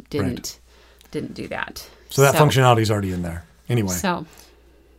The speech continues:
Speaker 1: but yeah, so that, that is the experiment that we did. So you may be looking at other programs where, "Oh, you know, I, I use this digital currency for my kids,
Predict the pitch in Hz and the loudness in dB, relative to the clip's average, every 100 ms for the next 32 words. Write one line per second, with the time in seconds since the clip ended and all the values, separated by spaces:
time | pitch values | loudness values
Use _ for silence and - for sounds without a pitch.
0 | _ 208 - 302 311 190 - 233 226 220 | _ 0 4 4 4 2 2 2 4 4
1 | 285 - - 180 214 311 339 240 262 233 | 4 2 -4 2 4 4 0 -2 0 0
2 | - 214 185 175 175 - - - 233 294 | 0 2 2 -2 -6 -6 -6 0 4 6
3 | 269 202 - 180 - 185 170 151 139 165 | 4 2 0 -2 0 -2 -2 -2 0 -2
4 | - - - - - 214 214 208 196 185 | -4 -14 -18 -10 -2 2 2 2 0 -2
5 | 185 180 165 156 - 160 202 208 - 151 | -2 -4 -4 -4 -4 -2 -2 -2 -2 -4
6 | 147 143 165 196 - - 147 143 147 - | -4 -4 -4 -4 -6 -8 -4 -4 -6 -10
7 | - - - 170 196 175 160 160 165 175 | -20 -16 -4 0 2 2 2 2 2 0
8 | 151 151 151 170 165 165 - 170 165 170 | -2 -2 0 0 -2 -4 -2 -2 0 -2
9 | 165 175 185 190 - 175 156 147 147 - | 0 2 2 0 -2 0 2 2 -2 -4
10 | 160 156 151 - 285 285 262 196 | -4 -2 -4 0 0 2 2 0